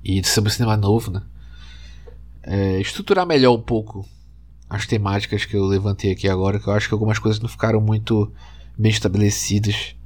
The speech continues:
E talvez tenha ficado um pouco confuso. Mas, enfim, eu quero, quero trazer de maneira mais elucidada esse período. Então é isso.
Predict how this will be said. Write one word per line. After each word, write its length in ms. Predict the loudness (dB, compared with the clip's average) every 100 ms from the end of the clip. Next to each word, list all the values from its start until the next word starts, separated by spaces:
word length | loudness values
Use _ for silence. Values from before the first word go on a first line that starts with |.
| -20 -20 -20 -20 -18 -18 -18 -20 -10 -2
E 280 | 0 0
talvez 320 | 0 0 0 0
tenha 100 | 0
ficado 220 | 2 0
um 40 |
pouco 220 | 0 -4
confuso. 720 | -2 -4 -4 -2 -2 -2 -10 -18 -20 -20 -20 -20 -20 -8 0
Mas, 720 | 2 4 4 4 2 -4 -6 -14 -20 -20 -20 -14
enfim, 280 | -8 -4 -2
eu 100 | 0
quero, 340 | 4 4 4 0
quero 200 | -2 0
trazer 580 | 2 4 4 2 0 -4 -16 -20 -20 -20 -20 -20 -20 -14
de 140 | -4 2
maneira 340 | 4 4 2
mais 640 | 2 0 0 -2 -6 -8 -14 -20 -20 -20 -20 -20 -20 -20 -20 -20 -20 -20 -2
elucidada 960 | 2 4 4 -2 0 2 2 2 -2 -6 -14 -14
esse 240 | -6 -4 -2
período. 560 | -2 -2 -2 -6 -14 -20 -20 -20 -20 -20 -20 -20 -20 -20 -20 -20 -12
Então 400 | -8 2 2 4
é 80 | 4
isso. 500 | 4 0 -6 -8